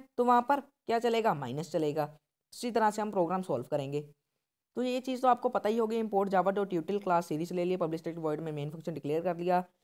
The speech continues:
स्कैनर क्लास को इंपोर्ट कर लिया, int a is equals to A C dot next in, एक int a नाम का ए का ले लिया हमने, जो हमने दिया हुआ है कि वो यूज़र से एंटर कराना था, हमने एंटर करवा लिया यूज़र से।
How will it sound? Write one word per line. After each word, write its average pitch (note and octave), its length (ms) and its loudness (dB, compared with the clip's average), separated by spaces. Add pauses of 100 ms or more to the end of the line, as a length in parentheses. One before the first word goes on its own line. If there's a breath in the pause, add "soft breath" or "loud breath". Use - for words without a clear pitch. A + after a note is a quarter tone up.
(120)
स्कैनर E3 280 -2
क्लास F3 200 2
को F3+ 120 -6
इंपोर्ट F3 280 0
कर E3+ 100 0
लिया, E3+ 320 2 (720)
int E3+ 280 -4
a D#3+ 120 2 (140)
is E3+ 160 4
equals E3+ 220 -2
to F#3+ 80 2
A D#3 80 4
C F#3 160 -4
dot F3 180 4
next D#3+ 260 -6
in, G3+ 80 -4 (120)
एक G#3 280 2
int G#3 200 0
a F3+ 200 4 (440)
नाम F3+ 180 4
का F#3+ 100 -2
ए F#3+ 140 4
का G3+ 160 4
ले E3 180 2
लिया F#3 140 0
हमने, G3 260 -2
जो E3+ 160 0
हमने F3 260 -4
दिया D3+ 200 -2
हुआ G3 160 2
है F#3 60 -2
कि F#3+ 80 -6
वो E3+ 100 -2
यूज़र C#3+ 260 -2
से F#3+ 120 -8
एंटर F#3 180 -4
कराना F3+ 280 -2
था, F#3+ 80 -4
हमने F3 180 -2
एंटर D3 180 -6
करवा D3 260 -2
लिया E3+ 140 0
यूज़र F3+ 260 0
से। F#3+ 180 -2